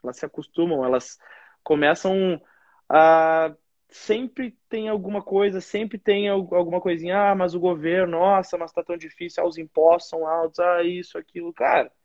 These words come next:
vou te dizer, tem alguma solução. Pode ser o que tu gostaria de fazer, pode ser a solução que tu imaginou, não, pode não ser, mas tem uma solução.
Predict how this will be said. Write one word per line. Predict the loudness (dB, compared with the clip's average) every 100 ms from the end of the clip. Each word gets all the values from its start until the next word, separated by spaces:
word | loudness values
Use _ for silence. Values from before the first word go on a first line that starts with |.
| _ _ _ _
vou | -8
te | -6
dizer, | 0 0 2
tem | 0
alguma | 0 -2
solução. | -4 -6 0 4 4 0 _ _ _ _ _ _ _ _ _ _ _ _ _
Pode | 4 4 2
ser | 4
o | 4
que | 0
tu | -8
gostaria | -4 -2 -2 -4
de | -4
fazer, | -6 -4 -6 -4
pode | -2 -4 -4
ser | 0
a | 2 2
solução | -4 -6 -8
que | -8
tu |
imaginou, | -10 -8 -6 -6
não, | -2 -2
pode | -4 -8 -10
não | -14
ser, | -6 -6 -6 _ -8
mas | -8
tem | -2 -2
uma | 0
solução. | -2 -6 -4 -6